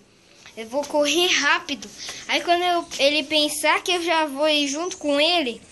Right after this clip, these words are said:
eu vou parar. Aí sim, ele vai escorregar.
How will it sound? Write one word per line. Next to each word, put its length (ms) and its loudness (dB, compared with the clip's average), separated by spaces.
eu 100 -2
vou 140 2
parar. 640 2
Aí 320 4
sim, 420 -2
ele 360 4
vai 140 2
escorregar. 640 0